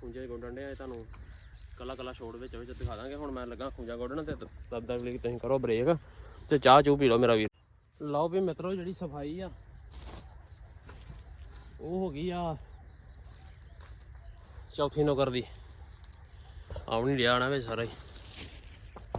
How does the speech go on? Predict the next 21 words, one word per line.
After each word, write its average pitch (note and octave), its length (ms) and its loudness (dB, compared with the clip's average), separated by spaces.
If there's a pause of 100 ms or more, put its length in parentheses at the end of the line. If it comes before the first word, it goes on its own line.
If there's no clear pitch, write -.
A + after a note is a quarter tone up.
(160)
ਤੇ D#3 320 -4 (1300)
ਸਫਾਈ D#3+ 500 -12
ਕਰਕੇ F3 280 -10
ਅਸੀਂ F3 140 -12
ਸਿੱਧੀ F3 380 -14
ਆ F#3+ 60 -12
ਸੂਏ D3 260 -14
ਦੇ C3+ 100 -14
ਸੁੱਟ। C3+ 240 -16 (1700)
ਜਿਹੜਾ D3+ 180 -8
ਆਪਾਂ F3 220 -6
ਕਹਿਣ E3 200 -6
ਡਏ F#3 140 -4
ਵੀ G3 80 -6
ਕਿਸੇ E3+ 160 -6
ਦੀ D#3+ 100 -12
ਪੈਲੀ D#3 260 -8
ਜਾਣਾ, D#3+ 220 -8
ਉਹ F#3+ 200 -4
ਇੱਕ D#3+ 180 -8
ਅੱਧਾ, D#3 200 -10